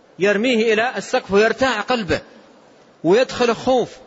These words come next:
وربما يصاب بمرض جبن يستمر معه فترة طويلة من حياته، يمزح معه. وهكذا من الأعمال الفوضوية التي بعض الناس يمارسها، كأنه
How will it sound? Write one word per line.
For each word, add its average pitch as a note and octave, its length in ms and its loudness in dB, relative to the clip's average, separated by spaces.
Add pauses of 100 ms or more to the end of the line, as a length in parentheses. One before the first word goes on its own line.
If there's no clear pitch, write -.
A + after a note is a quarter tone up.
(380)
وربما A3+ 600 0
يصاب G#3+ 540 -2
بمرض G3+ 500 0
جبن G#3+ 400 0
يستمر A3+ 480 0
معه A3+ 340 -2 (140)
فترة B3+ 320 0
طويلة A#3+ 400 0
من A3 140 -2
حياته، A3 460 0 (340)
يمزح F#3 400 -2
معه. D#3+ 220 -10 (960)
وهكذا A3 500 0
من G#3 300 -2 (720)
الأعمال F#3+ 500 -2
الفوضوية F#3+ 880 -2 (1120)
التي G3+ 440 -2
بعض A3+ 280 -2
الناس G#3 420 -2
يمارسها، E3+ 720 0
كأنه G#3 800 -2